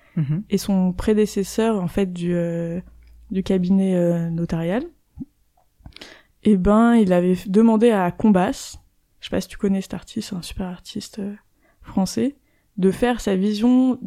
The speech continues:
Speaker 2: du métier de notaire.
Speaker 1: Ok.
Speaker 2: Et du coup, elle a demandé à une jeune artiste émergente, moi,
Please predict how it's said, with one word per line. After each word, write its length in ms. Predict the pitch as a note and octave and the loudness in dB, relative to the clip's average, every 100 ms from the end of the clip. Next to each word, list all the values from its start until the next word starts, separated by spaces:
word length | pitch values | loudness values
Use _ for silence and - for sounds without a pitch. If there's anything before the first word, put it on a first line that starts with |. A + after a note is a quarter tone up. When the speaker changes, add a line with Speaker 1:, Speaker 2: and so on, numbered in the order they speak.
| F#3+ | -16
Speaker 2:
du 140 | - | -4
métier 380 | F#3+ F3+ F3+ G#3+ | -2 -2 -2 -4
de 320 | G3+ F#3 F#3 F3+ | -2 0 0 0
notaire. 540 | F3+ F#3 - G3 C4+ _ _ - | 0 0 -2 -8 -10 _ _ -8
Speaker 1:
Ok. 180 | D#3 C3+ B2+ _ | -6 -8 -12 _
Speaker 2:
Et 80 | F#3+ | 0
du 100 | F3+ | 0
coup, 140 | B3+ | 2
elle 80 | B3+ | 4
a 120 | F#3+ | 2
demandé 280 | F#3 F#3 F#3 | 0 -2 0
à 40 | |
une 120 | F#3 F3+ | 0 2
jeune 160 | G3+ | 2
artiste 560 | G3 F3+ - - G3+ - | 0 -4 -10 -6 -6 -2
émergente, 500 | G3+ F#3 E3+ F#3+ C4 | 0 0 0 -2 -4
moi, 220 | G#3 F3 | -2 -2